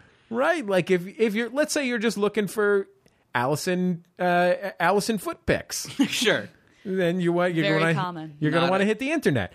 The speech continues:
Speaker 1: A lot of people think you wanna write her a letter, but no.
Speaker 3: No.
Speaker 1: You gotta get on that Google image
Speaker 3: As soon as I
Speaker 1: search.
Speaker 3: get an email about it, I tweet about it. I make fun of those emails. Don't
Speaker 2: Sure.
Speaker 3: email me about my feet. <laughs>
Speaker 1: The
Speaker 2: Or you will be internet
Speaker 3: Yep.
Speaker 2: shamed.
Speaker 1: And, and so what's, what's fascinating to me about this is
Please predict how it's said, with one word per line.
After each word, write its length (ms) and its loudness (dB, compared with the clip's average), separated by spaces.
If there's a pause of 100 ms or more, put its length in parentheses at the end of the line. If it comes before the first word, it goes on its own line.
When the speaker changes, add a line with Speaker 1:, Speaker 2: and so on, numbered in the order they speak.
(180)
Speaker 1:
A 60 -4
lot 200 2
of 60 2
people 240 2
think 240 -2
you 60 0
wanna 180 2
write 200 2
her 80 2
a 60 2
letter, 280 0
but 160 -2
no. 320 -2 (220)
Speaker 3:
No. 180 0
Speaker 1:
You 100 -2
gotta 240 0
get 160 0
on 120 2
that 180 0
Google 300 0
image 220 2
Speaker 3:
As 40 -10
soon 140 0
as 60 2
I 40 2
Speaker 1:
search. 80 0
Speaker 3:
get 140 0
an 100 -2
email 300 0
about 240 0
it, 100 -6
I 60 0
tweet 260 -8
about 240 0
it. 240 -6
I 80 -4
make 160 -4
fun 160 -2
of 80 -4
those 160 -2
emails. 400 -4
Don't 160 -2
Speaker 2:
Sure. 140 0
Speaker 3:
email 160 0
me 80 -6
about 200 0
my 100 -6
feet. 260 -10
<laughs> 40 -18
Speaker 1:
The 720 2
Speaker 2:
Or 240 -6
you 140 -4
will 80 -6
be 180 -4
internet 400 -10
Speaker 3:
Yep. 320 -6
Speaker 2:
shamed. 40 -20 (180)
Speaker 1:
And, 380 2 (600)
and 160 0
so 140 4
what's, 280 2
what's 680 -4
fascinating 600 0
to 100 -2
me 120 -2
about 320 0
this 300 0
is 260 -4